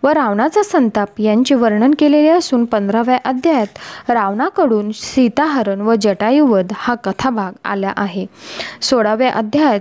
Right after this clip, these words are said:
सीता विरहाने श्रीरामांना झालेला शोक, जटायू उद्धार व श्रीरामांचे पंपा सरोवरावर आगमन सांगितले आहे.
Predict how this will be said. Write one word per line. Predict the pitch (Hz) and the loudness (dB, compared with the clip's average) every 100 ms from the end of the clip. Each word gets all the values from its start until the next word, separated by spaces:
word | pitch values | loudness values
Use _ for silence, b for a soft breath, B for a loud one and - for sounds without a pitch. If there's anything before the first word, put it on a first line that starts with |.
| - | -4
सीता | - - 330 392 | -8 0 2 2
विरहाने | 370 247 233 294 294 294 269 _ - - 320 285 202 B B B | 2 4 4 2 2 2 0 _ -8 0 2 2 0 B B B
श्रीरामांना | - 359 349 240 226 226 | 0 2 2 2 0 0
झालेला | 262 254 208 202 233 | 0 0 2 2 0
शोक, | - 214 - - B B B | 0 -4 -6 -12 B B B
जटायू | 226 226 262 294 381 | -2 0 2 2 2
उद्धार | 233 185 196 185 - | 0 -2 -2 -2 -2
व | 220 | 0
श्रीरामांचे | - 233 220 220 269 285 233 | 2 0 2 0 0 0 -2
पंपा | 214 214 214 294 | -2 -4 -2 -4
सरोवरावर | 294 302 285 285 302 320 302 254 202 220 B B B | -2 0 2 4 2 2 0 0 -2 -4 B B B
आगमन | 208 202 226 220 214 B B | -4 -2 -2 -2 -6 B B
सांगितले | - 220 208 208 233 | -2 0 0 0 -2
आहे. | - 226 196 | 0 0 0